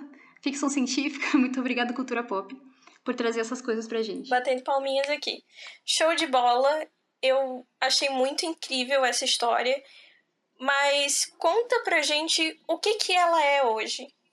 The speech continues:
Speaker 2: Qual é o formato? Como é que ela chegou onde está agora?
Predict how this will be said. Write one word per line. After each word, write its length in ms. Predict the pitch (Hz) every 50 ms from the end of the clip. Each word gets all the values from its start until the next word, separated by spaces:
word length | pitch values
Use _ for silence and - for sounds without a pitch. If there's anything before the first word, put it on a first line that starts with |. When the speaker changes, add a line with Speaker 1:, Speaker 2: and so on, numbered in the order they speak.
| _ _ _
Speaker 2:
Qual 160 | - 277 285
é 100 | 285 302
o 40 | 311
formato? 760 | 302 - 311 302 269 277 269 247 233 226 226 226 - - - - 262 _ _ _
Como 220 | - 277 277 277
é 100 | 285 269
que 180 | 277 - - 285
ela 240 | 277 262 254 262 262
chegou 1300 | 262 - - - - - - - 254 254 247 226 220 226 240 233 233 233 233 226 226 220 226 247 - -
onde 460 | - 233 240 240 233 226 226 220 226 233
está 420 | 226 - - - - 247 120 - -
agora? 760 | - 233 226 220 220 226 220 226 226 220 220 220 220 240 254